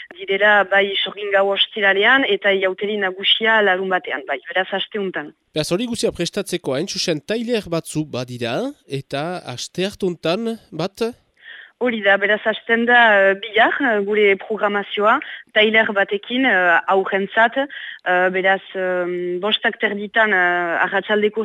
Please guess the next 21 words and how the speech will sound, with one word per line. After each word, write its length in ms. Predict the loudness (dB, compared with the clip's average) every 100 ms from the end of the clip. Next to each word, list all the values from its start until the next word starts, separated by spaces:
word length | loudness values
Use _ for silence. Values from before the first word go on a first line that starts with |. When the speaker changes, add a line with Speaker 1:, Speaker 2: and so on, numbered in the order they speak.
| -6
Speaker 1:
eh, 200 | -6 -6
bostak 400 | -4 -6 -8 -8
terditik, 500 | -8 -8 -10 -12 -6
eh, 140 | -6
goiti, 420 | -4 -4 -4 -4 -4 -6 -14 -6 -2
sardin, 380 | -2 -2 0
eh, 380 | 2 4 4 2
erretegian, 680 | 0 -2 -4 -2 2 2 2
Donibane 460 | -2 0 0 0
Loitzunen, 640 | 0 -2 -6 -6 0 0 0 -6 -16 -14
hola, 560 | -6 2 4 6 6 4
eh, 20 |
be, 220 | 2 -4 -6
zure 380 | -8 0 4 4
maska 840 | 2 -2 -2 0 4 6 6 4 2
prestatzeko, 840 | -4 -8 -4 -4 -4 -4 0 0 0 -10 -8
prest 300 | 0 0 0
izateko, 720 | -6 -2 0 -2 0 2 4 6
eh, 680 | 6 6 4 2 0 -2
larun 320 | 0 0 0 -2
batarentzat. 560 | 0 0 0 -2 -8